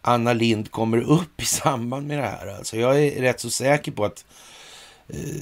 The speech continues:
det finns kamerabilder som kommer ändra på saker, faktiskt.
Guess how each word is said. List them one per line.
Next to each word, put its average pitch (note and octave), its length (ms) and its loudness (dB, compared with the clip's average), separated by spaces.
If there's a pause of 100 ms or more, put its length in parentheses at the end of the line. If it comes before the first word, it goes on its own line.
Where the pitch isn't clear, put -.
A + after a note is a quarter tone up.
(320)
det C#3 120 4
finns D#3 500 2
kamerabilder A2 1700 -2
som G#2+ 500 -2 (400)
kommer A2+ 260 0
ändra A2+ 360 -2
på C#3+ 60 -4
saker, G2+ 520 -6
faktiskt. - 540 -10